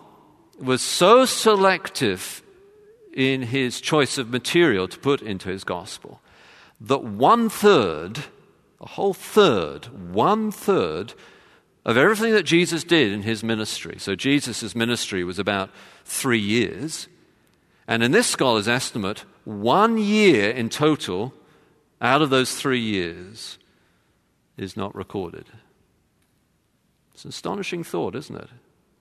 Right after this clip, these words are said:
One year out of those three years is not recorded. So though it's exaggeration and hyperbole, he's making a point. What John is saying is, "There's a lot more I could have written.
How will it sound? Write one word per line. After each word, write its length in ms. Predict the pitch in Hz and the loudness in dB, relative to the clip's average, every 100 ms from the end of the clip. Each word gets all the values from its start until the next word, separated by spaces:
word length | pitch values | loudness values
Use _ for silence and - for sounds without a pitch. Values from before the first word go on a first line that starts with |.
| _ _ _ _ _ _ _ _ _ _ | _ _ _ _ _ _ _ _ _ _
One 380 | 92 107 156 165 | -8 -4 -4 -4
year 400 | 165 156 117 104 | -2 0 -2 -2
out 220 | 107 110 | -4 -6
of 80 | 110 | -6
those 260 | 110 107 | -6 -6
three 240 | - 110 110 | -10 -8 -6
years 400 | 107 92 87 95 | -4 -4 -6 -12
is 120 | 92 | -12
not 200 | 95 85 | -10 -10
recorded. 560 | 95 - 87 80 78 101 _ _ _ _ _ _ _ _ _ _ _ _ _ _ _ _ _ _ _ _ _ _ _ | -12 -12 -12 -12 -16 -20 _ _ _ _ _ _ _ _ _ _ _ _ _ _ _ _ _ _ _ _ _ _ _
So 160 | - 143 | 0 4
though 240 | 220 202 | 6 6
it's 160 | 156 156 | 6 0
exaggeration 800 | 123 151 135 127 160 165 127 | 2 2 4 4 4 4 0
and 80 | 107 | -2
hyperbole, 640 | 120 113 139 156 110 95 101 | -2 0 2 2 0 -2 -4
he's 160 | 127 | -4
making 340 | 131 123 - 113 | -2 -2 -2 -8
a 40 | |
point. 520 | - 208 170 92 104 | -4 0 0 -2 -6
What 180 | 139 147 | -6 -4
John 260 | 127 151 131 | -2 0 -2
is 120 | 120 | -6
saying 440 | - 202 214 196 | -4 0 2 2
is, 420 | 104 110 160 - - - _ _ _ _ _ _ _ | 0 -4 -8 -12 -16 -20 _ _ _ _ _ _ _
"There's 140 | 127 135 | -6 -2
a 60 | |
lot 180 | 196 214 | -2 0
more 180 | 180 175 | 0 0
I 80 | 170 | -2
could 200 | 175 127 | -4 -4
have 140 | 85 | -6
written. 360 | 82 82 85 | -10 -14 -20